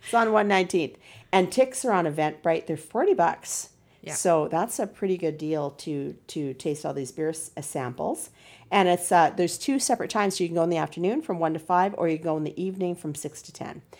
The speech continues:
Speaker 2: That's fun.
Speaker 1: One hundred percent of the proceeds are supporting the Firefighter Aid Ukraine.
Speaker 2: Cool. It's a great reason to get out there and
Speaker 1: Well, yeah. Maybe
Speaker 2: contribute.
Speaker 1: there'll be firemen there.
Speaker 2: Maybe.
Speaker 1: Yeah.
Speaker 2: Maybe, <laughs> maybe.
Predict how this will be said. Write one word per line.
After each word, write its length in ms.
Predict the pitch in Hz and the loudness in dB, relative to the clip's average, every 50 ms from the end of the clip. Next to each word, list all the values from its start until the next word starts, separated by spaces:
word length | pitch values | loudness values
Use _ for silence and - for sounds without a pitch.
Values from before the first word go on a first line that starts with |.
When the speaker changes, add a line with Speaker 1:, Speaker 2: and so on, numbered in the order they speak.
| - - - | -20 -18 -16
Speaker 2:
That's 200 | 208 214 - - | -16 -16 -6 0
fun. 160 | 196 180 170 | 2 2 2
Speaker 1:
One 40 | 170 | 2
hundred 400 | - - - 240 269 302 320 320 | 0 -2 0 2 2 2 0 -4
percent 300 | 294 254 - - 214 208 | -6 -6 -4 -2 -2 -2
of 40 | 202 | -2
the 60 | 190 | -4
proceeds 580 | - - 180 170 165 - - 185 175 165 - - - | -4 -4 -4 -4 -4 -4 -6 -6 -6 -6 -6 -6 -4
are 360 | 160 165 156 151 151 - - - | -2 0 0 0 0 -2 -4 -8
supporting 540 | - - 180 - - 190 180 175 170 170 | -10 -12 -10 -6 -2 -2 -2 0 -2 -4
the 80 | 156 143 | -4 -8
Firefighter 800 | 156 - - 190 196 202 208 226 226 - 202 190 185 180 180 180 - - | -8 -6 -4 -2 -2 -2 -2 -4 -6 -6 -6 -4 -4 -4 -6 -6 -6 -4
Aid 320 | 160 156 156 156 147 156 | -4 -2 -2 -2 -4 -6
Ukraine. 600 | 151 147 139 139 - - 143 - - - - - - _ _ _ _ _ _ _ _ _ | -6 -6 -6 -8 -8 -10 -10 -10 -12 -12 -16 -18 -20 _ _ _ _ _ _ _ _ _
Speaker 2:
Cool. 280 | - - 156 190 277 254 - _ _ _ _ _ _ _ _ _ _ _ _ | -16 -12 -10 -10 -10 -12 -16 _ _ _ _ _ _ _ _ _ _ _ _
It's 120 | - - | -20 -20
a 20 | - | -16
great 260 | 165 165 151 - - | -14 -14 -14 -14 -14
reason 280 | 147 151 147 147 147 156 | -14 -16 -14 -16 -16 -18
to 100 | - 165 | -18 -18
get 160 | - 175 175 | -18 -18 -16
out 200 | 196 233 247 - | -16 -16 -18 -18
there 140 | - 185 185 | -18 -14 -10
and 60 | 185 | -8
Speaker 1:
Well, 160 | 185 170 165 | -6 -6 -6
yeah. 180 | 160 156 151 165 247 | -6 -8 -10 -10 -12
Maybe 120 | 285 202 - - _ - | -14 -16 -18 -20 _ -10
Speaker 2:
contribute. 260 | 180 175 170 165 165 165 | -6 -4 -4 -2 -2 0
Speaker 1:
there'll 120 | 156 151 | 0 0
be 120 | 151 147 | -2 -4
firemen 520 | 139 - 156 151 151 170 240 285 254 175 151 | -4 -4 -6 -4 -4 -4 -4 -4 -4 -6 -8
there. 240 | 151 - - 151 - _ _ _ _ _ _ _ | -10 -12 -12 -14 -18 _ _ _ _ _ _ _
Speaker 2:
Maybe. 480 | 170 160 143 151 202 247 190 151 185 - | -12 -8 -8 -8 -8 -8 -8 -10 -10 -10
Speaker 1:
Yeah. 300 | - - 147 151 - 247 339 | -8 -8 -6 -6 -6 -6 -6
Speaker 2:
Maybe, 400 | 170 185 220 196 185 165 185 180 | -4 -4 -4 -4 -6 -8 -6 -4
<laughs> 40 | |
maybe. 460 | 196 226 208 254 - - - - - | -4 -4 -4 -4 -6 -6 -6 -8 -6